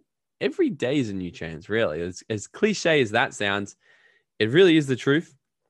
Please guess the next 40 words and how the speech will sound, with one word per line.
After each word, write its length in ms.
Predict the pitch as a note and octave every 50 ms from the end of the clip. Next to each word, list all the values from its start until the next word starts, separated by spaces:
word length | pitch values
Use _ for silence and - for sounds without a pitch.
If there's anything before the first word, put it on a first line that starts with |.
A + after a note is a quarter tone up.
| _ _ _ _ _ _ _ _ _ _ - - _ -
You 60 | C3
don't 100 | D3+ D#3
have 140 | D3+ D3 -
to 100 | C3 A2
wait 300 | A#2 C3+ C#3+ - - -
for 80 | A#2+
January 400 | A2+ A2+ B2+ B2 B2+ A#2 A2+ G#2
first 340 | - - A#2+ B2 B2+ C3 -
to 60 | -
come 200 | - C3 A#2+ A2+
around 220 | A2 A2+ A#2 B2 B2+
to 100 | - A2
really 160 | G#2+ A2+ A2+ G#2+
make 240 | A2 A2 A2 -
a 20 | G#2+
drastic 540 | F2+ A2 A2 A2 A2 - A2+ G#2+ G2 - -
shift 300 | - - - A#2 A2 -
in 80 | G#2+ G#2
your 140 | G2 F#2
life 280 | F#2+ F#2+ F#2+ G#2+ B2 -
and 160 | G#2+ G2 F#2
start 220 | - - G#2+ F#2+ F2+
living 260 | G2 G2+ G#2+ G#2 G2+
an 80 | F#2
incredible 400 | F#2 F2+ - A2 G#2 G2+ F#2+ F#2
life. 320 | F2 F#2 G2 A#2 D3 - _ _ _ _ _ _ _ _ _ _
And, 500 | - A#2 A#2 A#2 A#2 A#2 A#2 A#2 A2+ A2 - - - _ _ -
you 120 | B2 B2+
know, 160 | B2+ C3 C3
like, 220 | B2 B2+ A#2+ A#2 A#2+
the, 160 | C3 B2 -
the 160 | B2 C3 A#2
only 280 | C3 C#3 D3 D#3 D3+ C3+
thing 260 | C#3 - D#3+ D#3+ D3
that's 200 | C#3+ C3 B2 -
really 240 | B2+ C3+ C#3 C3+ B2
changed 480 | A2+ - D3 D3+ D3+ C#3 B2+ A#2 - _ _ _ _ _ _ -
is 300 | D3+ D3+ D3 C3+ A#2+ A2+
the 100 | A#2+ C3+
calendar. 640 | C3+ - C#3+ D#3 F#3 F#3+ C#3+ A2 F#2 D#2+ - G#2+